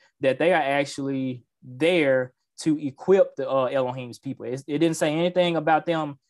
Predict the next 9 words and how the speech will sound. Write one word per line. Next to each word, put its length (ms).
using, 800
uh, 240
holidays 720
in 80
order 160
to 140
draw 320
people 560
to, 420